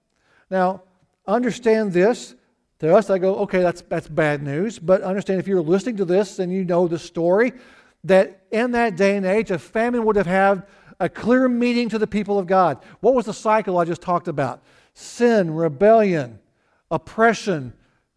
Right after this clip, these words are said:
disaster, repentance, and renewal.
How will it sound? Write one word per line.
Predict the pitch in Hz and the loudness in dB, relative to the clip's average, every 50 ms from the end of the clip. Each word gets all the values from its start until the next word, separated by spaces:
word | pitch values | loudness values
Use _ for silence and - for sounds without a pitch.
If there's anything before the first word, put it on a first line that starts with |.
| _ _ _ _ | _ _ _ _
disaster, | 180 175 127 165 214 240 247 226 165 - - 190 160 131 110 - _ _ _ _ - | -6 -4 2 4 4 4 4 4 0 0 -2 0 0 -2 -2 -8 _ _ _ _ -2
repentance, | 185 190 - - 220 247 254 247 233 226 226 - - | -2 -2 0 2 2 0 2 2 0 -2 -2 -2 -2
and | 202 185 | -4 -2
renewal. | 190 196 190 202 226 233 208 160 113 - - | -2 -2 0 0 2 2 2 0 -2 -4 -10